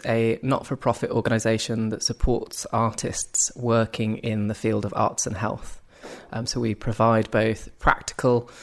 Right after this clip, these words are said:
um, professional development opportunities, but also,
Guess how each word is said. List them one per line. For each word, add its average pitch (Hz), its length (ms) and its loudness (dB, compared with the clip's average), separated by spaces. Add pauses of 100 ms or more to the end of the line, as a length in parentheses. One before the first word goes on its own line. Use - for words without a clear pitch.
(260)
um, 113 240 0
professional 120 380 -2
development 143 460 4
opportunities, 139 800 0
but - 120 -6
also, 117 680 2